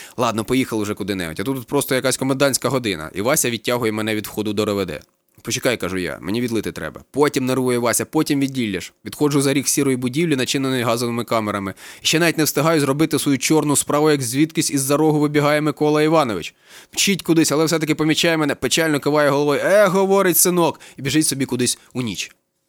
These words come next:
Друга тридцять п'ять. До вокзалу ми доїжджаємо без пригод. Таксист усю дорогу крутить носом і провітрює салон.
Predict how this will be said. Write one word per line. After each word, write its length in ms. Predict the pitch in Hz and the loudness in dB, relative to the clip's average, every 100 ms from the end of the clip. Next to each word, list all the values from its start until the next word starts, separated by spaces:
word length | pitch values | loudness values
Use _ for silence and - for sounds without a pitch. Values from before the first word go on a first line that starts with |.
| _ _ _ _ - | _ _ _ _ -16
Друга 240 | 107 139 143 | -2 0 2
тридцять 260 | 135 - | 0 -2
п'ять. 240 | - 80 - _ - - - | -2 -6 -8 _ -20 -20 -6
До 100 | 127 | -2
вокзалу 360 | 143 156 214 220 | 0 2 2 4
ми 100 | 196 | 4
доїжджаємо 400 | 180 160 190 190 | 4 4 2 2
без 160 | 185 | 0
пригод. 400 | - 190 180 110 | 0 2 2 0
Таксист 380 | - 113 208 196 | -2 -2 0 0
усю 180 | 170 - | 0 0
дорогу 320 | 160 175 180 | 2 4 4
крутить 340 | 151 170 165 160 | 2 0 0 0
носом 300 | 165 160 170 | 0 2 0
і 40 | |
провітрює 460 | 160 156 156 151 151 | 2 2 4 4 2
салон. 420 | 170 170 110 | 2 2 0